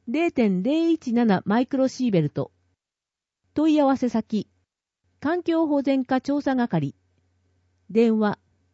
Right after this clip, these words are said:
三六四七六一四八。十六、田んぼのボランティア募集。都会での米作り体験を応援。横実験川親水公園の田んぼでは、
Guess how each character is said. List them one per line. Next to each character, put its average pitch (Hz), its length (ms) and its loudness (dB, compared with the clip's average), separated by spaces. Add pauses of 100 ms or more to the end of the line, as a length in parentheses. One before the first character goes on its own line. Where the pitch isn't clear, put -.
三 339 320 -4
六 339 220 -2
四 214 260 2
七 202 320 0 (140)
六 214 280 0
一 294 240 -2
四 165 180 0
八。 160 380 -6 (2250)
十 339 280 2
六、 320 440 -2 (640)
田 294 160 0
ん 349 80 -2
ぼ 370 120 0
の 349 140 2
ボ 294 140 2
ラ 320 160 4
ン 294 80 -2
テ 196 120 -2
ィ 180 80 6
ア 165 60 6
募 165 140 2
集。 175 440 0 (560)
都 233 140 2
会 349 240 2
で 349 140 2
の 220 160 2
米 269 320 2
作 339 180 0
り 320 140 4
体 330 220 4
験 175 260 2
を 156 180 2
応 196 260 4
援。 175 300 0 (1120)
横 214 320 0
実 349 240 -2
験 370 180 0
川 240 220 4
親 254 220 2
水 269 240 -2
公 254 220 4
園 185 120 6
の 165 120 2
田 185 140 2
ん 185 60 2
ぼ 180 140 2
で 175 100 4
は、 156 220 2